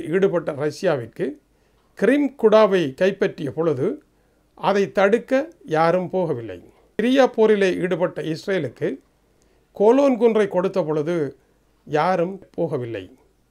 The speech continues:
அமெரிக்கா இந்த போர்க்களத்தை விட்டு விலகி போவதாக அறிவித்திருக்கின்றது. எனவே சிரிய போர்க்களத்தில் பெற வேண்டிய பரிசை இஸ்ரேல் பெற்றுவிட்டது. ஆனால்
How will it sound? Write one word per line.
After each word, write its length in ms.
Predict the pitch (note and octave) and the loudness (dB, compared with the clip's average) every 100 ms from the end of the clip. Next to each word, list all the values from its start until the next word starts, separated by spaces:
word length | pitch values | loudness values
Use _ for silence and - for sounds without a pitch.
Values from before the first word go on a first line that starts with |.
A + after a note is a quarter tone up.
| _ _ _ _ _ _ _ - | _ _ _ _ _ _ _ -2
அமெரிக்கா 500 | E3+ B3+ G#3+ C#3 C3 A#3 - _ _ _ _ _ _ _ _ - | 4 4 4 -4 -6 -6 -10 _ _ _ _ _ _ _ _ -4
இந்த 200 | G#3 A3 | 0 2
போர்க்களத்தை 600 | - B3 B3+ C4 B3 B3 | 4 2 4 4 4 4
விட்டு 220 | A3+ G#3 G#3 | 2 2 0
விலகி 320 | F#3+ G#3 G#3+ | 2 0 -4
போவதாக 480 | F3+ F3+ E3 D3 E3 | -4 0 0 0 -2
அறிவித்திருக்கின்றது. 760 | A#3+ E3 D#3 C3 B2+ B2 A2+ G2+ G2+ _ _ _ _ _ _ _ _ | -2 -2 -4 -6 -12 -14 -16 -16 -20 _ _ _ _ _ _ _ _
எனவே 380 | D#3 F3+ C#3 A2+ G#3+ - _ _ _ - | 0 2 0 -2 -6 -10 _ _ _ -6
சிரிய 340 | - A#3 C4+ C4+ | 0 2 4 2
போர்க்களத்தில் 720 | G#3 G#3 G3 F#3 C3+ D#3+ F#3+ C3+ - _ _ _ _ _ _ _ _ _ _ - | 2 -2 2 0 0 -2 -2 -6 -12 _ _ _ _ _ _ _ _ _ _ -2
பெற 160 | E3 A3 | 2 4
வேண்டிய 380 | B3+ C4 A#3+ G#3+ | 6 6 4 0
பரிசை 440 | - F3 F3+ F3 F3 C3 - - | 0 0 0 0 -2 -2 -6 -10
இஸ்ரேல் 520 | G#3 - G#3 F3 B2+ G#3+ | -8 -6 -2 -2 -2 -10
பெற்றுவிட்டது. 720 | - D#3+ C3 D3+ C3 B2+ G#2+ E3+ C#4 _ _ _ _ _ | -6 -6 -4 -6 -6 -8 -6 -8 -8 _ _ _ _ _
ஆனால் 440 | - D#3+ C3+ G2+ | -6 -4 -4 -6